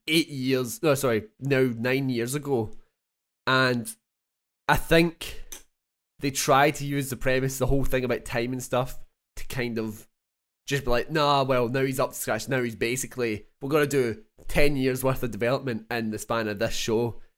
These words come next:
to essentially get him to the point where he's caught up with what he was at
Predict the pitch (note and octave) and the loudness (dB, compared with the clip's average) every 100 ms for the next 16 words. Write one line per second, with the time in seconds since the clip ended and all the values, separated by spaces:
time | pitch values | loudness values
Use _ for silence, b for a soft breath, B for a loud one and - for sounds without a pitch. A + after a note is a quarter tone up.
0 | - A#2 - C#3 C3 C3+ A#2 A2 B2+ A#2 | -6 -4 0 0 0 -2 -6 -6 -6 2
1 | B2+ A#2+ A#2+ A2+ A2 b _ _ _ _ | 2 2 0 -2 -4 b _ _ _ _
2 | _ _ - F#3 D#3 D3 D3 C3 C#3+ C3 | _ _ 8 8 10 6 0 -4 -4 -4
3 | B2+ A#2 C3 C3+ D2+ F2+ | -4 0 2 2 -2 -8